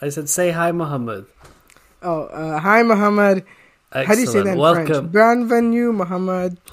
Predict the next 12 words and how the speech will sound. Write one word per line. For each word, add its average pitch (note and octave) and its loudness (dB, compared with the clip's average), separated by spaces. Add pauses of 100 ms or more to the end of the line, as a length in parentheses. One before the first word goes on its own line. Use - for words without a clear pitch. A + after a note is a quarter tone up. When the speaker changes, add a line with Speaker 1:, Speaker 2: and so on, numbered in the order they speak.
(440)
Speaker 1:
Bonjour, C3+ -4
Mohammed. A2 -12
Dis, D#3+ -8
as A#2 -8
in A2 -6
say, B2 -4 (340)
bonjour, A2+ -6 (240)
and G#2+ -10
then G#2 -10
Mohammed. A#2+ -12 (1000)
Speaker 2:
Bonjour, G3+ 0
Mohammed. E3 -8